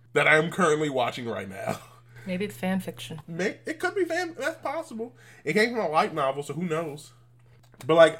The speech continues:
Speaker 1: if you like that sort of, if you like Sword Art, you'll probably like this, though. The next thing, or the last of the things we know about, is called By the Grace of the Gods.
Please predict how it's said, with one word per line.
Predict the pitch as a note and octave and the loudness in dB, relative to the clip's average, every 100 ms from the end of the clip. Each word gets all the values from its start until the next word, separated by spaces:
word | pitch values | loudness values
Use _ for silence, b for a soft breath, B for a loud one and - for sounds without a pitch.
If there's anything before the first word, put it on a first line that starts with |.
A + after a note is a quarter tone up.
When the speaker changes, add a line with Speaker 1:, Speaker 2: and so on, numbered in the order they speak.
| - | -6
Speaker 1:
if | F3+ F3+ G3 | 0 0 2
you | G#3 | 0
like | E3 E3+ F3 - | 4 2 2 -4
that | D#3+ D3+ E3 | 2 2 2
sort | - E3+ | -4 -2
of, | D3+ C3+ | -2 -2
if | D#3 | -6
you | A#3 | -2
like | B3 A3 | 0 0
Sword | - A#3+ A3+ | 0 -2 2
Art, | A3 G#3 | 2 0
you'll | F#3 | -4
probably | F#3 E3 C#3 | 0 0 0
like | G#2+ F#2+ F#2 | -6 -6 -12
this, | E2 - | -18 -16
though. | D#2+ E2 G#2+ - _ - | -16 -14 -16 -18 _ -4
The | F3+ | -2
next | G3+ C#4+ - - - | 0 0 -2 -10 -2
thing, | E3+ C3 B2+ F3+ - - | -2 -2 -4 -10 -14 -12
or | A#2+ B2 | -6 -4
the | G#2+ B2 B2 | -6 -8 -6
last | C3+ C#3+ D3 D3 | 0 2 2 -2
of | A#2+ | -8
the | A2+ A2 | -6 -6
things | A2 B2+ A2 | -6 -8 -8
we | A2 | -8
know | B2 A#2 | -4 -4
about, | G#2 G#2 | -4 -8
is | A2 | -8
called | - C#3+ A#2 A#2 | -2 -2 -2 0
By | D3+ E3 F3+ | 4 4 4
the | D#3 B2+ | 0 -6
Grace | B2 B2+ C#3 D3+ - | -4 -2 -2 -4 -8
of | C3 A#2+ | -10 -10
the | A2 | -10
Gods. | G#2 - D2+ F#2 G#2+ - | -10 -8 -8 -8 -8 -16